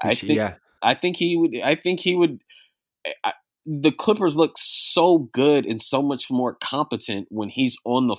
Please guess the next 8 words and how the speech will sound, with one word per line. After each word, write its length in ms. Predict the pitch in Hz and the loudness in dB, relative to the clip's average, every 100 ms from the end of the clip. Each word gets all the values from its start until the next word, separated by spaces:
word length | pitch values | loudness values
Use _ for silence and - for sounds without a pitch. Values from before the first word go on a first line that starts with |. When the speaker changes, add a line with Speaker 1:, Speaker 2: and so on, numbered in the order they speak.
| - | -4
Speaker 1:
floor 420 | 110 127 104 92 | -4 -2 0 -2
on 240 | 117 110 92 | -2 -4 -2
both 240 | 98 120 - | 0 0 -2
ends 380 | 113 120 95 - 101 | -2 -2 -4 -8 -4
that 300 | 95 90 - _ _ _ _ _ _ | -2 -2 -6 _ _ _ _ _ _
I, 140 | - 127 | -8 -4
we, 240 | 123 143 | 4 4
we, 340 | 135 139 151 | 6 4 2